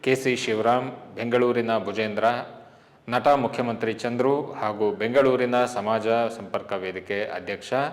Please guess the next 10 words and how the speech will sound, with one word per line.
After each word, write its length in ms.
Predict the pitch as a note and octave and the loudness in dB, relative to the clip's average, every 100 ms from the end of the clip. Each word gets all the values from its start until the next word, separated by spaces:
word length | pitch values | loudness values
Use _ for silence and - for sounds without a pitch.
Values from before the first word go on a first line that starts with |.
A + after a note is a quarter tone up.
| - | -4
ಜಿ 180 | B2 E3+ | 0 0
ಎನ್ 320 | - A2+ C3+ - | 0 -4 -4 -8
ಶ್ರೀಕಂಠಯ್ಯ 720 | - - A#2+ C3+ A#2+ A#2+ B2 B2+ | -6 -2 0 0 2 4 4 4
ಮತ್ತಿತರರು 920 | A2+ - A2 G#2 G2+ G2 G2+ B2 - | 0 -2 -2 -2 -2 -2 -2 -4 -6
ಸಲ್ಲಿಸಿರುವ 640 | - A2 G#2+ G#2+ F#2 A#2 | -8 -6 -4 -4 -2 0
ಸಾರ್ವಜನಿಕ 680 | D#3 A2 G#2+ G#2+ G2+ G2 - | 0 0 -2 -2 -4 -6 -8
ಹಿತಾಸಕ್ತಿ 640 | F2+ G#2+ A2 G#2 - - | -10 -6 -6 -6 -8 -6
ಅರ್ಜಿಗಳನ್ನು 680 | F#2+ F#2+ A2 G#2 F#2+ G#2 F3 | -6 -2 -2 -2 -4 -4 -4
ಮುಖ್ಯ 380 | B2+ A2 - C3+ | -4 -8 -2 -2
ನ್ಯಾಯಮೂರ್ತಿ 960 | G#2+ F#2+ G2+ G2+ F#2+ F#2 - F#3 F#3+ | -2 -4 -4 -4 -6 -6 -2 -2 -4